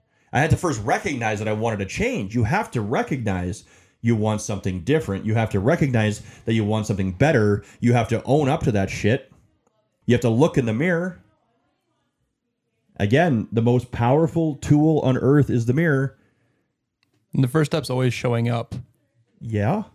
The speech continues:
Speaker 2: Right?
Speaker 1: Hundred percent.
Speaker 2: Like,
Speaker 1: You,
Speaker 2: knowing you want to change
Speaker 1: and
Speaker 2: and then
Speaker 1: that's it.
Speaker 2: showing
Speaker 1: You
Speaker 2: up.
Speaker 1: have to look around and be like, "How the hell's this working out for me?"
Speaker 2: Mm-hmm.
Speaker 1: You gotta take that ego you have, this great big ego, trying to tell yourself you have it all together, but deep down inside, you know you don't.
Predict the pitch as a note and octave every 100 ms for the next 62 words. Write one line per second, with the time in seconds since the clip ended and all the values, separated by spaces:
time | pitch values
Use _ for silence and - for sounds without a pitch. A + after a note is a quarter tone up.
0 | _ B2+ A#2+ C3 - _ - G3+ G3+ -
1 | E4+ - B2+ - B2 B2 B2+ B2 A#2+ A#2
2 | A#2 - A#2 - B2+ A#2+ B2+ B2 A#2 A2+
3 | - B2 A2+ A#2+ A2 E3 A#3+ - G3 G3+
4 | G3+ E3 G3+ A#3 D3 F3 A3+ - - _
5 | _ _ _ _ _ _ _ _ _ E3
6 | F3 F#3+ F3 G#3 G#3+ G#3 F#3+ G#3 G#3 F#3+
7 | F3+ D#3+ C3 G#2 F2+ - - _ _ B2
8 | A#2 A#2+ A2+ F3+ G#3 G#3 G3+ - F#3 B3
9 | A3+ E3+ A#2 G#2+ G2+ G2 A#2+ G3+ D#3+ A2+
10 | - E3 F3+ F3+ E3+ D3 G3 B2+ G#2 D3+
11 | D#3+ C#3+ D3+ B2 D#3 F#3 E3+ - C3 B2+
12 | C3 B2 A2 G2+ C#3+ F3 A#2+ A#2 C3+ C3
13 | A2+ G#2 D3+ B2 A#2 G#2 G2+ F#3+ F3+ G3